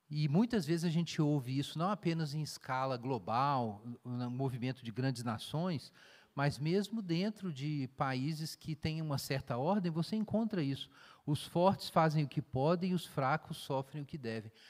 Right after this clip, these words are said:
Às vezes acontece dentro das casas, com maridos autoritários ou com pais abusivos, com chefes que fazem esse tipo de coisa.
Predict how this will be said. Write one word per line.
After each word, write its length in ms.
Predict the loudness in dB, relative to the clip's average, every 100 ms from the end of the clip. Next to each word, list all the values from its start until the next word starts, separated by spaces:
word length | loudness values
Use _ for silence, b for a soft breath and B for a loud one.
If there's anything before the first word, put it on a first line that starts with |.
| B
Às 180 | -8 -4
vezes 140 | -4
acontece 480 | -4 -4 -4 -4 -4
dentro 300 | -4 -4 -2
das 220 | -4 -4
casas, 760 | -2 0 0 -2 -6 -10 -12 -14 b b b b -6
com 340 | -2 0 -2
maridos 840 | 0 0 0 -2 -4 -6 -8 -12 -8
autoritários 1300 | -2 0 -2 -6 -6 -4 -4 -4 -4 -6 -12 -16 -20
ou 140 | -14 -12
com 220 | -10 -10
pais 340 | -4 -4 -2
abusivos, 920 | -6 -10 -12 -8 -8 -8 -12 -16 -20 -16
com 160 | -14 -12
chefes 720 | -6 -6 -6 -10 -14 -14 -18
que 80 |
fazem 260 | -10 -10 -8
esse 140 | -12
tipo 180 | -14 -16
de 100 | -16
coisa. 460 | -10 -6 -4 -6